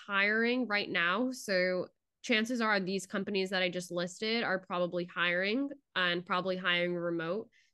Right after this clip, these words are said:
as well. So if you're interested in, like, an H R position or, like, tech, check out any of those companies. Um, but also some that we pulled from these sites are Deal, Airbnb, Remote Year, Reddit,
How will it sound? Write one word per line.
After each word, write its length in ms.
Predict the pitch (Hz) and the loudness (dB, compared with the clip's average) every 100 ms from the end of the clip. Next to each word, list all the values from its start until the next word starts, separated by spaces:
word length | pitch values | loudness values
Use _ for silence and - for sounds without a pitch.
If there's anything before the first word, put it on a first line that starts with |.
| _ | _
as 200 | 185 180 | -8 -6
well. 420 | 175 175 180 240 | -2 0 0 -2
So 140 | 269 196 | -4 -2
if 220 | 185 185 | 0 0
you're 100 | 190 | 0
interested 480 | 185 190 180 196 180 | 0 -2 -4 -2 -2
in, 100 | 180 | -2
like, 200 | 180 180 | -2 -4
an 100 | - | -2
H 220 | 180 180 | -2 0
R 180 | 180 180 | -2 -2
position 600 | 190 170 175 190 175 175 | -4 -4 -4 -2 -2 0
or, 140 | 170 | -2
like, 180 | 165 160 | -4 -8
tech, 360 | - 180 226 - _ _ _ _ _ _ | -4 -2 -2 -6 _ _ _ _ _ _
check 220 | - 196 202 | -2 0 0
out 140 | 196 | 2
any 180 | 196 185 | 2 0
of 100 | 165 | 2
those 280 | 175 175 175 | 0 0 -4
companies. 680 | 190 175 196 233 285 254 - | -6 -4 -2 0 0 -2 0
Um, 320 | 180 175 175 | 0 2 0
but 140 | 180 - | -2 -2
also 640 | 185 185 - 185 180 180 | -2 -2 -2 0 2 0
some 320 | 180 190 185 | -2 -4 -2
that 120 | 180 | -2
we 120 | 170 185 | -2 -6
pulled 280 | - 175 175 | -4 -6 -4
from 300 | 175 175 175 | -4 -2 0
these 300 | 170 175 - | -2 -4 -8
sites 360 | 165 170 175 | -4 -4 -4
are 240 | 165 170 170 | -4 -4 -4
Deal, 520 | 165 202 202 208 - | -4 -4 -2 -2 -2
Airbnb, 840 | 190 190 190 185 180 180 180 185 180 _ _ _ - | 0 0 0 -2 -2 -2 -2 -2 -6 _ _ _ -8
Remote 340 | 180 185 190 | 0 0 0
Year, 440 | 196 190 190 185 175 | 0 2 4 2 2
Reddit, 380 | 180 180 185 | 0 2 2